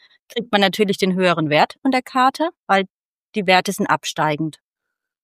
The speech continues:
Also der erste kriegt fünfzehn Punkte, der zweite, der es erreicht,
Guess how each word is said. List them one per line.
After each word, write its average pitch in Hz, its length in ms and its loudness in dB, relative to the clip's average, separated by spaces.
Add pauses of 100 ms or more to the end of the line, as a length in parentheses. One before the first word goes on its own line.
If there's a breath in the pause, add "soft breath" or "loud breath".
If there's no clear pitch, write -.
(400)
Also 185 160 0
der 165 120 2
erste 165 280 2
kriegt - 200 -10
fünfzehn 220 360 2
Punkte, 196 300 0
der 165 120 -2
zweite, 165 320 0
der 165 120 2
es 160 100 -4
erreicht, 151 480 0